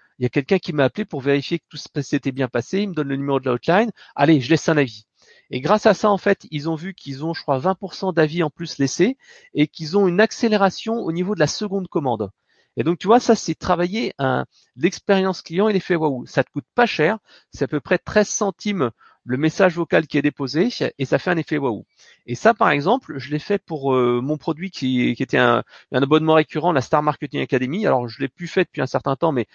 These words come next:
euh, auparavant, en fait, ce que je faisais, c'est que tous les mois, j'envoyais un petit message vocal en disant : « Alors, bonjour, comment ça va ? Euh, les nouvelles vi-, vidéos viennent d'arriver, euh, euh, j'espère que ça vous plaira, et cetera. »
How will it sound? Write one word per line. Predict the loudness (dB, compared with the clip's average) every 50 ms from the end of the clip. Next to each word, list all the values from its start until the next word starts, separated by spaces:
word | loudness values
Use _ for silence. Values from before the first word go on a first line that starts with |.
| _ _ _ _ _ _ -6
euh, | -2 -2 -2 -2 -2 -6 _ _ _ _
auparavant, | -2 -2 2 2 2 4 4 4 4 4 4
en | 4
fait, | 4 2 0 -2
ce | -4
que | -10 -12
je | -10
faisais, | -8 -4 -2 -2 -2
c'est | -2 -4 -6
que | -6 -6 -8 -8 -10 _ _ _ _ _ _ _
tous | -14 -10 -6
les | -6 -4
mois, | -2 0 2 2 2 0 -2 _ _ _ _ _
j'envoyais | -10 -4 -2 0 0 2 2 2 2 2
un | 0
petit | 0 -4 -4
message | -4 -4 0 2 2 2 2
vocal | 0 -4 0 2 2 4 4 4 2 2 0
en | -2
disant : « | 0 2 2 2 2 -2 _ -20 -4
Alors, | 2 4 4 4 4
bonjour, | 2 -2 -2 -2 -2 -4 -4 -2
comment | -2 -2 -2 0
ça | 0 0 2
va ? | 4 6 6 6 6 6 4
Euh, | 4 4
les | 2 2 0
nouvelles | 2 2 2 0 0
vi-, | -2 -6 -10 -12 -12 -12
vidéos | -14 -10 -4 -2 -2
viennent | -2 -2 -4 -2 2
d'arriver, | 2 2 2 0 -4 -4 -2 0 0 2 0
euh, | 0 -2 -4 -8 -16 _ _ -8
euh, | -6 -4
j'espère | -2 -4 -4 -2 -2 -4 -4 -2
que | -6 -8
ça | -4 -2 -2
vous | -4 -4 -8
plaira, | -6 -2 0 2 2 2
et | 2 -2
cetera. » | -6 -8 -6 -6 -6 -6 -6